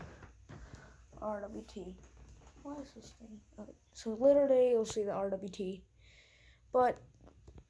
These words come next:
from now, I, I, I might record some flash flood alerts if they are, if there are any more. Because I w-, got woken up at, like, four in the morning for a flash flood watch.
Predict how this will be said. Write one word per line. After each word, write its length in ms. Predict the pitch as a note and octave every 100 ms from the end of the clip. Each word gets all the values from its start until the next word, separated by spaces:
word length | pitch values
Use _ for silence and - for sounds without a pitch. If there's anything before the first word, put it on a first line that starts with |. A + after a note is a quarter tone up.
| _ _ -
from 260 | - C4
now, 280 | D4 E4 E4+
I, 160 | - A3+
I, 500 | - B3 C4 C#4+ C#4
I 40 |
might 220 | C#4 F#4+ -
record 360 | D4 D4 D4
some 100 | C4+
flash 240 | A#3+ B3+ -
flood 220 | C4+ B3+
alerts 320 | C4 C4 -
if 220 | B3 A#3 -
they 260 | A#3 A3+ - -
are, 540 | - F4+ E4 C4 A#3+ -
if 160 | A#3+ -
there 240 | A3 - F4+
are 260 | G#4 E4+
any 220 | G3+ G3
more. 360 | G3 G3 G3+ G#3+ - - - - - - - - - - - -
Because 320 | - B3+ A#3
I 60 | D4
w-, 200 | B3+ - -
got 200 | B3 A3
woken 340 | A#3 A3 A3+
up 140 | A3+
at, 80 | A3+
like, 260 | G#3+ G#3 - - -
four 640 | - - - D4+ D4 B3+
in 140 | A3 G#3+
the 80 | G#3
morning 760 | G#3 A3+ C4 C4 G#3 F3+ G#3 - - -
for 240 | A#3 G#3
a 80 | G#3
flash 440 | - A#3+ B3 A#3+ - - -
flood 220 | C4 G3+
watch. 600 | F#3+ F#3+ G#3 - -